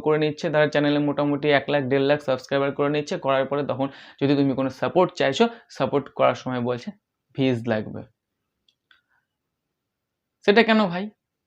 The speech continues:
ফিজ কেন দিতে হবে? আমি কি কোনো কোর্স খুলে বসে আছি? আমার তো just সোশ্যাল ওয়ার্কটা করা তো কাজ। তাহলে সেখানে সামান্য,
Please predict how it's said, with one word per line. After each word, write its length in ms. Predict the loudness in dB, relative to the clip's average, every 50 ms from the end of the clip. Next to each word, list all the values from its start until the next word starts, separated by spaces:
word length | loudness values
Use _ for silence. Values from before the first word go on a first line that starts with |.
| _ 2
ফিজ 180 | 4 4 4 4
কেন 160 | 0 0 0 2
দিতে 220 | 2 2 0 0 -4
হবে? 240 | -8 -8 -10 -14 -18 -20 _ _ _ -8 _
আমি 160 | -2 -2 -2 -2
কি 80 | -4 -2
কোনো 180 | -2 -2 -2 -2
কোর্স 280 | 0 0 0 0 0 -2
খুলে 200 | -6 -2 -2 0
বসে 280 | 0 -2 -4 -4 -2 -2
আছি? 220 | -4 -4 -4 -4 -4
আমার 220 | -4 -4 -4 -6 -6 -4
তো 80 | -2 -2
just 300 | -2 0 0 0 0 -2 -4
সোশ্যাল 360 | -6 -6 -4 -2 -2 -4 -4 -4 -6 -10 _ _ _ _ _ _ _ _ _ _ _ _ _ _ _ 2
ওয়ার্কটা 320 | 4 4 4 4 2 -2 -2
করা 200 | 2 2 2 2
তো 100 | 0 -2
কাজ। 240 | -4 -4 -6 -6 -8 -12 -18 _ _ _ _ _
তাহলে 160 | -2 -2 -2 -2
সেখানে 300 | -2 -4 -4 -2 -4 -6
সামান্য, 400 | -4 -4 -4 -2 0 0 0